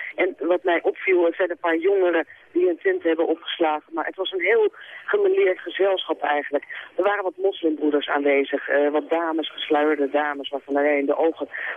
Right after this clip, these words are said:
te zien waren. Maar ze waren zeker niet in de meerderheid. Er waren ook, eh, eh, hele moderne vrouwen, eh,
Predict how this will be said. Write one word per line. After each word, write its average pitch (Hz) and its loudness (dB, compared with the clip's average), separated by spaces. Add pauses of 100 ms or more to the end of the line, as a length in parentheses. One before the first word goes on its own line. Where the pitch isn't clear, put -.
te 311 2
zien 339 2
waren. 143 0 (280)
Maar 170 -2
ze 175 -10
waren 170 0
zeker 180 0
niet 165 0
in 156 0
de 156 2
meerderheid. 143 2 (320)
Er 170 0
waren 170 0
ook, 180 -2
eh, 160 0
eh, 151 2
hele 175 2
moderne 160 0 (220)
vrouwen, 156 -2
eh, 151 -4